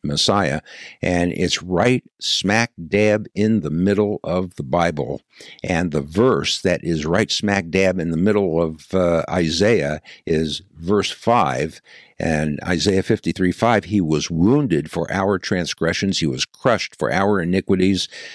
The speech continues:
Upon him was the chastisement that brought us peace, and with his stripes we are healed." So, uh, if Yeshua was the sacrifice for our sin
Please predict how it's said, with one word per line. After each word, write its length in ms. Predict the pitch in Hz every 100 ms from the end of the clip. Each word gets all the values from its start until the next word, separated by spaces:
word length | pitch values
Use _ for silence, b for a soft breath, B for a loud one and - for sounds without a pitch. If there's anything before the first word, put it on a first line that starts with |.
| B
Upon 440 | - - 107 90 78
him 400 | - 139 123 82
was 200 | 87 -
the 120 | 73
chastisement 1000 | - - 107 147 - 65 65 - 82 82
that 200 | - - -
brought 240 | 85 80
us 160 | 101 -
peace, 380 | - 98 101 - B B
and 200 | 80 67
with 140 | -
his 280 | - 113 113
stripes 720 | - - 101 92 80 - -
we 380 | 78 90 90 87
are 220 | - 73
healed." 640 | 73 90 80 58 - - - _ B B B B B B
So, 400 | - 85 69 - - _ B B B B
uh, 380 | - 73 67 60 - _ _ _ -
if 400 | 90 73 - - -
Yeshua 580 | 87 - - 139 104 85
was 280 | 82 82 -
the 100 | -
sacrifice 680 | - 82 - 73 - 87 -
for 220 | 82 78
our 120 | 69
sin 600 | - 151 151 80 80 98